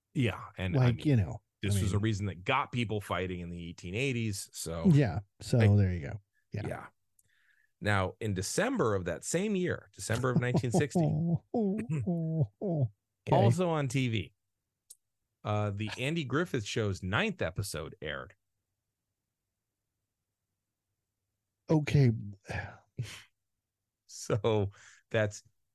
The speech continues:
Speaker 1: two
Speaker 2: Th-, this,
Speaker 1: shows.
Speaker 2: this shit showed up in Mayberry.
Speaker 1: Yeah.
Speaker 2: Oh,
Speaker 1: So it's
Speaker 2: gee,
Speaker 1: two
Speaker 2: fucking
Speaker 1: shows in the
Speaker 2: Christmas.
Speaker 1: same year,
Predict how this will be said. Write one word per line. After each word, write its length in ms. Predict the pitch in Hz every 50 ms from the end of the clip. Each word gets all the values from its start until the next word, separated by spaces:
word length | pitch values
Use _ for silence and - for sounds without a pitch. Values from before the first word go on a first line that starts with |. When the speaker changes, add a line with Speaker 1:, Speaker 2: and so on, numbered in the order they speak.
| _
Speaker 1:
two 300 | - - - 147 190 247
Speaker 2:
Th-, 80 | 254 170
this, 180 | 175 214 - -
Speaker 1:
shows. 120 | - -
Speaker 2:
this 160 | 190 190 175
shit 200 | - 98 262 269 -
showed 340 | - - - 226 208 196
up 140 | 196 196 190
in 200 | 180 143 113 104
Mayberry. 640 | 98 98 104 110 117 120 117 117 117 117 120 120 113 _ _ _ _ _ _ _ _ _ -
Speaker 1:
Yeah. 360 | 123 143 180 175 135 - - - _ _ _ _ _ _ _ _ _ -
Speaker 2:
Oh, 280 | 151 151 147 135 127 113 101 - - _ _ _ _ _ _ _
Speaker 1:
So 220 | - - - - 156 127 113 117
it's 200 | 95 92 95 -
Speaker 2:
gee, 40 | _ _ _ -
Speaker 1:
two 200 | - - 180 190
Speaker 2:
fucking 120 | 226 214 143
Speaker 1:
shows 380 | - 139 131 123 120 120 110
in 80 | 113 110
the 60 | 107
Speaker 2:
Christmas. 220 | 110 107 101 101 101
Speaker 1:
same 440 | - - - 127 139 147 143 139
year, 540 | 120 113 120 127 123 113 101 90 85 82 95